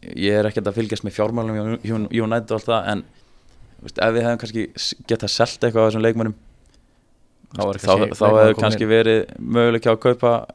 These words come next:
Speaker 1: meir inn eða, þú veist, já, en ég mun ekki sakna það mik-, sakna þeirra mikið inn á vellinum,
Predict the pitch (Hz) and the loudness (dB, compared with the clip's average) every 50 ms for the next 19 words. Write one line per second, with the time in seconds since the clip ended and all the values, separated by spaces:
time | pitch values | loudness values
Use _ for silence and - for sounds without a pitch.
0 | - - - - 117 123 123 117 123 127 135 120 104 101 101 101 104 104 104 104 | -18 -10 -4 0 2 4 4 4 2 2 2 0 0 0 0 0 0 0 0 -2
1 | - - - - 107 107 - _ _ - - _ - - _ _ _ _ _ _ | -4 -6 -8 -8 -8 -8 -8 _ _ -20 -20 _ -20 -20 _ _ _ _ _ _
2 | _ _ _ _ _ _ _ _ _ _ _ - - 71 117 110 87 85 90 - | _ _ _ _ _ _ _ _ _ _ _ -14 -4 0 0 0 0 0 -4 -10
3 | - - - 95 92 90 85 - _ _ _ _ _ _ _ _ _ _ - 50 | -6 -4 -2 0 0 0 -2 -6 _ _ _ _ _ _ _ _ _ _ -20 -20
4 | - - - - - - - - - - 58 - - 92 92 87 85 - - 90 | -20 -20 -18 -18 -18 -18 -18 -16 -14 -12 -10 -10 -8 -8 -6 -8 -8 -6 -6 -4
5 | - 87 90 - 92 87 90 90 90 - - - - - - 95 95 90 - 92 | -2 -2 -2 -2 -2 -2 -2 -2 -4 -6 -8 -14 -12 -10 -8 -6 -6 -6 -4 -4
6 | 92 90 92 92 90 - 90 90 90 90 95 107 - - 117 104 92 | -4 -2 -2 -4 -4 -4 -4 -4 -2 -2 -2 -2 -2 -4 -6 -4 -4